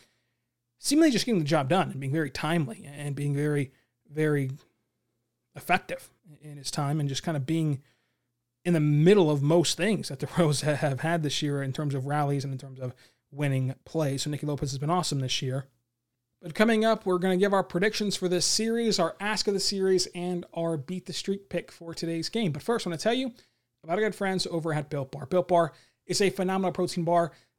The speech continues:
that tastes just like a candy bar. Go to built bar dot com, use promo code locked fifteen to get fifteen percent off your next order. That is locked fifteen to get fifteen percent off your next order.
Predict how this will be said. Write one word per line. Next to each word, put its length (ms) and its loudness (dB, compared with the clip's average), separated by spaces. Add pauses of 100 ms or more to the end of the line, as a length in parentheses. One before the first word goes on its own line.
that 120 -8
tastes 240 2
just 120 2
like 80 0
a 60 -4
candy 220 2
bar. 160 2
Go 100 -2
to 160 -2
built 160 0
bar 60 -4
dot 120 -4
com, 200 0
use 100 -2
promo 160 -2
code 160 -2
locked 260 -4
fifteen 540 0
to 100 -2
get 100 0
fifteen 240 -2
percent 240 -4
off 100 -6
your 60 -6
next 160 -8
order. 240 2 (360)
That 100 2
is 120 2
locked 280 2
fifteen 520 -2
to 80 -18
get 100 -18
fifteen 300 -4
percent 220 -4
off 100 -6
your 80 -4
next 140 -8
order. 240 2